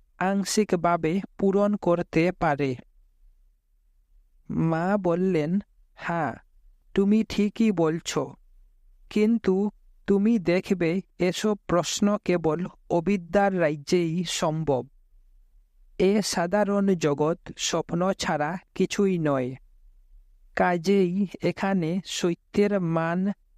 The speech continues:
কি হতে পারে? সব প্রশ্নের একভাবে উত্তর দিতে হবে, যাতে প্রশ্নকর্তা অবিদ্যার রাজ্য থেকে নিজেকে মুক্ত করতে পারে।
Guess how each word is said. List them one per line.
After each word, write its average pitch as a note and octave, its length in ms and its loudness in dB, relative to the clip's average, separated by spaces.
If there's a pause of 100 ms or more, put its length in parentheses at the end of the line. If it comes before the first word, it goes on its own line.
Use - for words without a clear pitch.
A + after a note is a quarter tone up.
কি G#3 200 2
হতে F3 340 0
পারে? C3 360 -2 (1160)
সব G#3 280 -2 (100)
প্রশ্নের F#3+ 560 0
একভাবে F3+ 760 0 (100)
উত্তর F3+ 460 0
দিতে D#3 380 -2
হবে, C3+ 380 -4 (920)
যাতে F3 640 0 (120)
প্রশ্নকর্তা F3 1200 -2 (920)
অবিদ্যার F#3+ 800 0
রাজ্য D#3+ 440 -2
থেকে E3 500 -4
নিজেকে D#3+ 720 0
মুক্ত D3+ 420 -2
করতে E3 500 -2
পারে। C3 460 -4